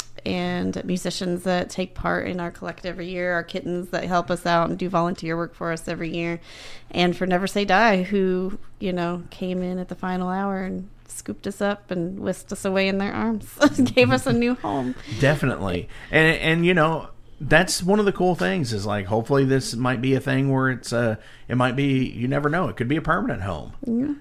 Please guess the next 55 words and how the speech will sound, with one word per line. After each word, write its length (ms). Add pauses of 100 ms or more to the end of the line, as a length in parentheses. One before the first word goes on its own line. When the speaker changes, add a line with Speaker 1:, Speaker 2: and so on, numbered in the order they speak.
Speaker 2:
You 140
know, 160
it, 160
Speaker 1:
Who 60
Speaker 2:
it 80
might 180
Speaker 1:
knows? 80
Speaker 2:
just, 240
you 160
might 220
knock 280
it 100
out 140
of 60
the 60
park, 440
and 260
you, 260
you, 420
you 120
will 180
knock 260
it 60
out 100
of 60
the 40
park. 260
What 100
am 80
I 80
saying? 380 (200)
Might's 340
ass. 440 (400)
Uh, 320 (560)
Speaker 1:
That's 200
right. 300
God, 240
so 160
unprofessional 600
today. 180
Speaker 2:
yeah, 240
right? 340
And, 200
like, 160
Speaker 1:
God. 440
Speaker 2:
like, 300
what 160
am 100
I 120
even 240
saying 320
over 160
here? 200
Speaker 1:
Rude. 320
Speaker 2:
So, 360